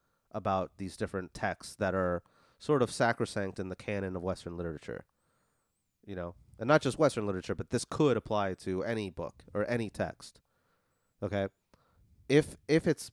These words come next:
possible to deconstruct any text, right, and, and subvert the original message or meaning of any text, then what does that say about the text itself?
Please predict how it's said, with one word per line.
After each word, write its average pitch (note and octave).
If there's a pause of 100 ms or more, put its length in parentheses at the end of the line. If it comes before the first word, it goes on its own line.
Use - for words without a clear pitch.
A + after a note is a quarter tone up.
(100)
possible C3+
to G2+
deconstruct G#2+
any G2+
text, - (440)
right, G2+
and, G2
and F#2+ (340)
subvert G#2+ (300)
the G#2
original G#2
message G2
or G2
meaning F#2 (180)
of G2
any F#2+
text, - (540)
then G#2
what B2+
does B2+
that A#2
say B2
about G#2
the G#2
text -
itself? -